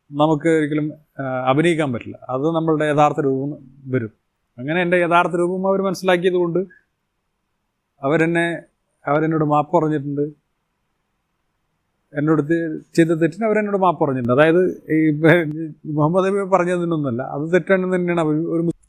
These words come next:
അല്ല, തെറ്റാണെന്ന് വിശ്വസിക്കുന്നതിൽ അത്ഭുതമൊന്നുമില്ല, അത് സാധാരണമാണ്. അപ്പോൾ അവർ എന്നെ ത-, ത-, ജയിലിൽ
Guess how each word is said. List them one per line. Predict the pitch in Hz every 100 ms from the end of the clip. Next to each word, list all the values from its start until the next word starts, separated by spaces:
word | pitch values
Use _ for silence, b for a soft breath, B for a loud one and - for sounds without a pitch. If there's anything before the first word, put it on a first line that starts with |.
| -
അല്ല, | 135
തെറ്റാണെന്ന് | 123 135 165 185 180
വിശ്വസിക്കുന്നതിൽ | - 175 202 202 208 214 180
അത്ഭുതമൊന്നുമില്ല, | 175 170 170 151 113
അത് | 131
സാധാരണമാണ്. | 151 160 165 160 139 107 104 _ _ _ _ _ -
അപ്പോൾ | 202 262 277 - _ _ _ _ _ - 220
അവർ | 226 226
എന്നെ | 220 214
ത-, | 214 -
ത-, | 180 190 185 175 170 156 - -
ജയിലിൽ | 160 165 175 180 175 170